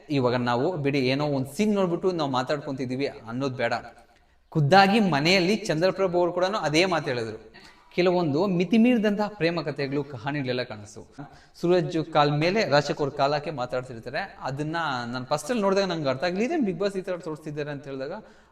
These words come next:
ಸೂಕ್ಷ್ಮವಾಗಿ ನೋಡಿದಾಗ, "ಹಾಯ್ ಎಲ್ರಿಗೂ ನಮಸ್ಕಾರ, welcome back to my channel." ದಯವಿಟ್ಟು ಯಾರೆಲ್ಲ ವಿಡಿಯೋ ಮೊದಲು ನೋಡ್ತಿದ್ದೀರೋ ಫಸ್ಟ್ ಲೈಕ್ ಮಾಡ್ಕೊಂಬೇಡಿ, ಮತ್ತೆ ಸಬ್ಸ್ಕ್ರೈಬ್ ಮಾಡ್ಕೊಳ್ಳಿ. ನಾನು ಇವತ್ತು ಏನ್ ವಿಡಿಯೋನ ಮಾಡ್ತಿದ್ದೀನೋ ಆ ವಿಡಿಯೋದಲ್ಲಿ ಅನ್‌ಲಿಮಿಟೆಡ್ ಮೆಟೀರಿಯಲ್‌ನ ತುಂಬ್ಕೊಂಬಂದಿದ್ದೀನಿ. So ಅದ್ರ ಬಗ್ಗೆ ಮಾತಾಡೋಣ. So ನಿನ್ನೆ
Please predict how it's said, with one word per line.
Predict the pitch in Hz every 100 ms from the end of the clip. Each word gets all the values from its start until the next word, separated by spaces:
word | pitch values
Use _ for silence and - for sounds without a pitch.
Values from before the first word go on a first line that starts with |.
| -
ಸೂಕ್ಷ್ಮವಾಗಿ | - 240 - 220 180
ನೋಡಿದಾಗ, | 160 151 202 - - _ 147
"ಹಾಯ್ | 185
ಎಲ್ರಿಗೂ | 214 208
ನಮಸ್ಕಾರ, | 208 208 196
welcome | 160 165 180
back | 180 180
to |
my | 170
channel." | 156 147 156 156 - - 123
ದಯವಿಟ್ಟು | 147 214 233
ಯಾರೆಲ್ಲ | 175 165 190
ವಿಡಿಯೋ | 175 175 175
ಮೊದಲು | 143 143
ನೋಡ್ತಿದ್ದೀರೋ | 151 156 139 117 143
ಫಸ್ಟ್ | 139 -
ಲೈಕ್ | 127 120
ಮಾಡ್ಕೊಂಬೇಡಿ, | 135 123 107 107
ಮತ್ತೆ | 131 127 123
ಸಬ್ಸ್ಕ್ರೈಬ್ | 139 127 147
ಮಾಡ್ಕೊಳ್ಳಿ. | 127 113 113 139 143 - - 127
ನಾನು | 123
ಇವತ್ತು | 131 131 135
ಏನ್ | 170 196
ವಿಡಿಯೋನ | 196 196 175
ಮಾಡ್ತಿದ್ದೀನೋ | 147 147 131 127
ಆ | 165 131
ವಿಡಿಯೋದಲ್ಲಿ | 123 156 151 127 117 170
ಅನ್‌ಲಿಮಿಟೆಡ್ | - - 127 147 190 202 196 175 156
ಮೆಟೀರಿಯಲ್‌ನ | 131 131 131 175 165
ತುಂಬ್ಕೊಂಬಂದಿದ್ದೀನಿ. | - 131 139 143 127 117 117 143 165 -
So |
ಅದ್ರ | 120 117
ಬಗ್ಗೆ | 120 135
ಮಾತಾಡೋಣ. | 113 117 110 110 151 - - - -
So | 185 196
ನಿನ್ನೆ | 170 202 226 196 294 -